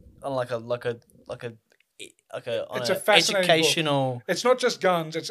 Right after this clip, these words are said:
Speaker 2: everything. It's, like, drugs, like, hallucinogens, uh, it's fucking suppressors, random shit. Anyway, um, so yeah, that's, but,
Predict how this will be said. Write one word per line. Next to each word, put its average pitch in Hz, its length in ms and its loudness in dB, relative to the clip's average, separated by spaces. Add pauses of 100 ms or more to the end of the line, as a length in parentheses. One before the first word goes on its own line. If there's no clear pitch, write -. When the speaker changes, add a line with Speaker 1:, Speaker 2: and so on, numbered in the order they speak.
Speaker 2:
everything. 175 400 -4
It's, - 120 -14
like, 139 200 -12
drugs, 160 800 -2 (480)
like, 135 240 -10
hallucinogens, 147 1120 -10 (120)
uh, 156 200 -12
it's 151 100 -16
fucking 165 380 -12 (200)
suppressors, 151 680 -8
random 147 300 -10
shit. - 340 -16 (400)
Anyway, 170 340 -2
um, 165 500 -6 (120)
so - 140 -8
yeah, 151 120 0
that's, 147 320 -6
but, 180 200 -6